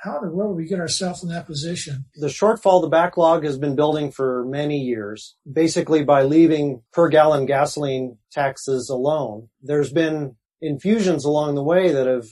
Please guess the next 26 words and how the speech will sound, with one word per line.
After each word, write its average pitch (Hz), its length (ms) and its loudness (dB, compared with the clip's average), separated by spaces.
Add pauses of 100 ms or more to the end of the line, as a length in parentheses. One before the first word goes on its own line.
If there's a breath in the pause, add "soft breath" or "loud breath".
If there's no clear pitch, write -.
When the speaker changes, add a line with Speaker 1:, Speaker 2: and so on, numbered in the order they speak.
(140)
Speaker 2:
that 139 160 -6
have 135 140 -4
mitigated 131 520 0
some 120 220 -10
of 107 80 -14
this. 104 260 -12
There's 123 220 -8
been 131 400 -8
higher 151 200 2
registration 143 680 -4
fees 151 300 -6
about 123 280 -4
ten 135 200 -10
years 131 200 -6
ago 131 280 -6
with 127 180 -10
a 120 60 -14
bill 131 240 -6
called 117 340 -10 (420)
faster. 143 640 -4
The 139 260 -4
general 156 340 2
fund 160 420 -2
has 139 280 -4
been 139 200 -2
sporadic, 139 600 -2